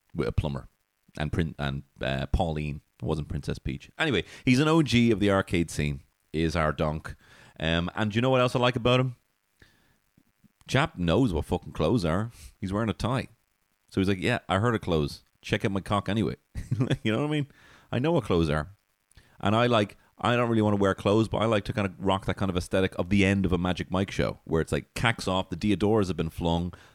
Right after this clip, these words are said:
the thing has been pulled, and you're just wearing the tie, and you're like, "All right." And he has, makes his own ties as well. Has his name printed on him.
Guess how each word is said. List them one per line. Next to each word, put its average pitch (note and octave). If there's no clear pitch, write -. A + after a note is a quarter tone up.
the D2+
thing A2
has E2+
been E2
pulled, F2+
and D#2
you're F2
just E2+
wearing F2+
the D#2+
tie, F#2
and C#2+
you're D#2
like, D#2+
"All F2+
right." F2+
And F#2
he G2
has, G2
makes G#2+
his F#2+
own F#2+
ties G2
as D2+
well. F#2
Has E2
his D#2
name F#2
printed F2
on C#2+
him. C#2